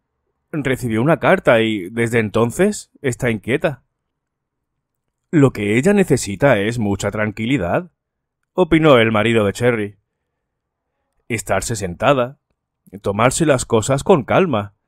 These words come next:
recoger unos cuantos libros de la biblioteca y tener un par de amigas que le vengan a visitar de vez en cuando.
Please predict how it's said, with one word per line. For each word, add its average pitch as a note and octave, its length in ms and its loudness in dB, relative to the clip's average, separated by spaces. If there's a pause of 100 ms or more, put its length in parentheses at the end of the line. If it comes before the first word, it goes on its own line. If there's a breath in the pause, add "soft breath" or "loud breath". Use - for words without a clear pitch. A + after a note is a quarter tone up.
(720)
recoger G3 600 6
unos E3 220 4
cuantos C#3 460 2
libros A#2+ 400 2
de A2+ 80 -2
la G#2+ 80 2
biblioteca B2+ 720 0
y F#2 100 -12
tener F#2 320 -6
un G2 140 -6
par G2+ 200 0
de A2 80 -4
amigas A#2 460 0
que - 80 -6
le A2+ 100 0
vengan B2+ 380 0
a B2+ 80 4
visitar A2+ 400 0
de A#2 80 0
vez G#2+ 200 -2
en A#2 120 -6
cuando. A2+ 420 -4